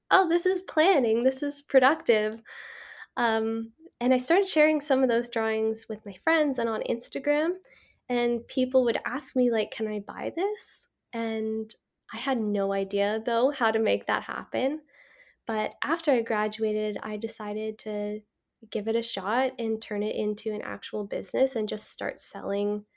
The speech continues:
some of my illustrations and decide,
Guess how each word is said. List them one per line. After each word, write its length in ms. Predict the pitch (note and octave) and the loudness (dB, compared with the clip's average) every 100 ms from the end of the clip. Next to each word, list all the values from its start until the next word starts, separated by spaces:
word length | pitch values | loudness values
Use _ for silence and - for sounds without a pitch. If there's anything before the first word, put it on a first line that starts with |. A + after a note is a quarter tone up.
| _ _ - | _ _ -10
some 260 | - G#3 | -4 0
of 140 | G#3 G3+ | 0 -2
my 320 | G#3 G3 G3 G#3 | -2 -2 -4 -4
illustrations 840 | G3+ G3+ - G3 G3+ A#3+ B3+ B3 | -6 -8 -10 -10 -6 -2 -2 0
and 160 | G#3 | -4
decide, 640 | G#3+ G#3+ G3+ F#3+ G3 G3+ | -4 -8 -10 -6 -4 -4